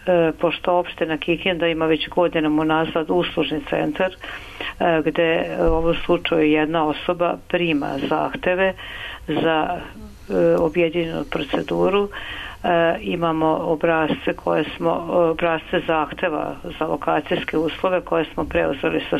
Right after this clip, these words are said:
sajta ministarstva, prilagodili malo našim potrebama i, i danas sam videla da je izašao, e, obrazac zahteva za građevinsku dozvolu, mada smo mi već pripremili, prilagodit ćemo ih ovom obrazcu.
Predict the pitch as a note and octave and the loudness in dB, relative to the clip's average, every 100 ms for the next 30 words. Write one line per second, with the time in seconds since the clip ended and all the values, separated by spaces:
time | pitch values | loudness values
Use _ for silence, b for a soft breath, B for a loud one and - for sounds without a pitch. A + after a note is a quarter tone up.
0 | - D#3+ D3+ - E3 D#3 D#3 D#3+ - - | 0 -2 -2 -4 -4 -4 -4 -4 -4 -2
1 | D#3+ D#3+ - - - E3+ D#3+ D3+ D#3 D3+ | -2 -2 -2 -4 0 2 2 2 0 2
2 | F3+ F#3 F3+ F3+ F3+ E3+ E3+ E3+ E3 D#3+ | 0 2 2 2 2 -2 -4 -2 -2 -4
3 | - E3 - G3+ G3+ G3 G3 B B B | -2 -2 -2 -2 0 0 -2 B B B
4 | B B B - G3 F3 E3+ A3 G3 F3+ | B B B -2 2 6 4 2 -2 0
5 | E3 E3 D#3+ E3+ E3+ E3 E3 D#3+ D#3+ D#3 | 2 0 -2 -2 0 2 2 2 2 2
6 | E3 D3+ - E3+ E3 E3 E3+ E3 D#3 E3 | 0 0 0 0 0 0 2 2 2 2
7 | E3 D#3+ F3+ E3 - D#3+ D#3+ D#3+ C#3+ - | 2 2 -2 -2 -2 -2 0 0 0 -2
8 | E3+ D#3 E3+ D3+ D#3 D#3 E3+ F#3 F#3 F#3 | -2 0 -2 -2 0 0 0 0 0 -2
9 | F3+ F3 E3+ F3+ F3 E3+ D#3+ D#3 D#3 - | 0 0 0 0 2 2 0 -2 -4 -4
10 | E3 E3 D#3 - - - - D#3+ - F3+ | -4 -2 -2 -2 -4 -4 -2 -2 0 -2
11 | F#3 F3 F3 E3+ - - - F3+ E3+ E3 | 0 -2 -2 -6 -14 -18 -8 0 0 2
12 | E3 E3 D#3+ E3+ E3 D#3+ D#3 - D3+ F3 | 0 0 -4 -6 -6 -8 -8 -4 -2 0
13 | F#3 F3 F3+ F3 - - | -2 -2 0 0 -4 -8